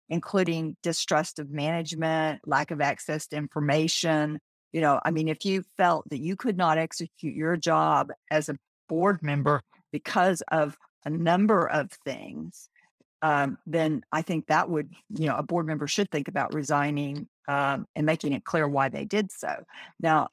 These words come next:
I said if it was a one-off, just the audit executive and management was great and we had transparency on everything else, I, I think my job would be to figure out what's going on and then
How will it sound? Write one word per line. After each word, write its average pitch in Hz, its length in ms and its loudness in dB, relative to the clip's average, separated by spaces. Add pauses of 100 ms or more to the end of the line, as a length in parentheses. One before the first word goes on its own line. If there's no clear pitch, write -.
I 175 40 -4
said 170 200 0
if 160 120 -4
it 165 120 -4
was 175 160 -2
a 185 40 2
one-off, 190 560 2 (140)
just 190 400 -4
the 165 300 -8 (280)
audit 202 280 -2
executive 262 640 -4
and 147 240 0
management 180 520 0
was 170 180 -6
great 196 520 2
and 135 260 -14 (680)
we 160 160 2
had 185 120 0
transparency 196 680 0
on 185 120 4
everything 190 440 0
else, 202 380 0
I, 165 80 -6 (240)
I 196 520 2 (280)
think 170 260 -4
my 156 140 2
job 147 280 2
would 147 120 -2
be 151 100 -2
to 139 60 -4
figure 151 320 0
out 135 160 2
what's 147 220 2
going 135 260 -2
on - 320 -4 (320)
and 151 160 0
then 165 320 2